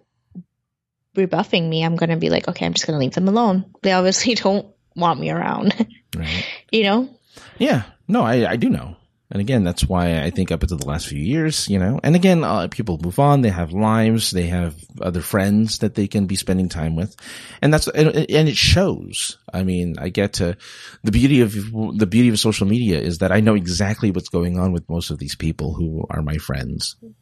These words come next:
Speaker 2: They have moved on to do bigger and better and more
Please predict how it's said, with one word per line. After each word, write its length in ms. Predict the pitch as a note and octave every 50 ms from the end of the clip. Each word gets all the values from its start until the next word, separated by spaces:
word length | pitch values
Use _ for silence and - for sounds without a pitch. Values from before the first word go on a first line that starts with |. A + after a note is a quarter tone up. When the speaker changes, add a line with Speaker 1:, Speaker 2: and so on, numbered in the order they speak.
| _ _ -
Speaker 2:
They 460 | - D#2+ D#2+ E2+ F2 F2 F2+ - -
have 140 | F2+ F2 D#2+ E2+
moved 280 | F#2 F2+ E2+ - F2
on 260 | F2 F2+ F#2 F2+ F2 E2
to 120 | - E2
do 200 | D2+ - E2 D#2+
bigger 400 | D#2 E2+ - F2 E2+ D#2 D#2 C#2+
and 160 | C#2 D#2+ E2
better 400 | D2+ D#2 D2+ C2+ D2+ D#2+ D#2 D#2 E2
and 160 | G2+ G2 E2+
more 160 | E2 E2+ E2+